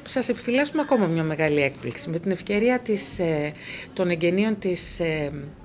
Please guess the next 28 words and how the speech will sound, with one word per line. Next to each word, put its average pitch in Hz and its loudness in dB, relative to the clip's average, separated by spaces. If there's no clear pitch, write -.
έκθεσης 185 0
«Η 190 2
Παναγία 165 4
της - -8
Ορθοδοξίας» 156 0
από 175 2
το 170 0
Χάνδακα 170 2
στην 160 -4
Αγία 151 2
Πετρούπολη, 156 0
που 175 0
θα 143 2
γίνει 139 2
στην - -10
Πινακοθήκη 127 -6
φυσικά, - -2
θα - 2
έχουμε 262 2
τη 254 0
χαρά 202 4
να 196 2
φιλοξενήσουμε 202 0
το 185 0
συντοπίτη 180 0
μας 165 -4
Παύλο 165 -2
Ορκόπουλο, 185 -4